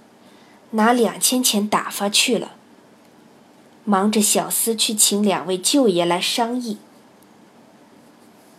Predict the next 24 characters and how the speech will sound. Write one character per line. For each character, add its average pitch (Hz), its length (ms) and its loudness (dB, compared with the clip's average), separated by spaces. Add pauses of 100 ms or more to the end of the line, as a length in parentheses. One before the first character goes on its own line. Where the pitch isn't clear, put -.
(1300)
他 - 220 -2
两 202 260 2
个 - 80 -2
阿 262 220 2
舅 262 200 2
姓 190 360 0
王， 175 300 0 (640)
一 254 160 2
个 302 120 6
叫 208 200 2
王 180 320 0
德， 185 380 0 (1300)
是 - 240 0
府 214 240 -4
学 208 240 2
领 202 220 2
善 233 240 -2
生 262 300 2
员； 170 240 -4 (300)
一 208 160 2
个 220 100 4
叫 202 180 -2
王 180 260 -4
仁， 196 300 -4